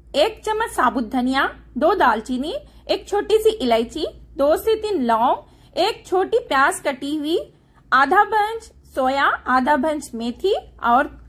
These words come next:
आधा बंच लिया है मैंने यहाँ हरा धनिया। सोया और मेथी को कट कर कर साइड में रख लेंगे। हरा धनिया और इन मसालों को हम इसका एक पेस्ट बना लेंगे।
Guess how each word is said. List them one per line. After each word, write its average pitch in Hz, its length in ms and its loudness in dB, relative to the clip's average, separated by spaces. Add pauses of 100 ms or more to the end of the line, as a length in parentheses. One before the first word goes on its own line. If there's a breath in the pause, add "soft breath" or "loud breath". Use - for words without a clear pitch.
आधा 226 300 2
बंच 254 420 -2
लिया 247 220 0
है 254 180 0
मैंने 233 280 -4
यहाँ 294 240 -2
हरा 233 300 0
धनिया। 202 360 -6 (100)
सोया 381 380 2
और 403 160 0
मेथी 269 320 -6
को - 140 -8 (220)
कट 269 180 -6
कर 311 160 0
कर 359 160 0
साइड 226 300 -2
में 269 100 0
रख 262 160 -2
लेंगे। 269 280 0 (260)
हरा 240 220 2
धनिया 320 360 0
और 370 200 4
इन 262 200 0
मसालों 247 440 -2
को 285 160 2
हम 302 200 0
इसका 247 340 -2
एक 415 200 0
पेस्ट 254 360 0
बना 214 240 0
लेंगे। 175 280 -6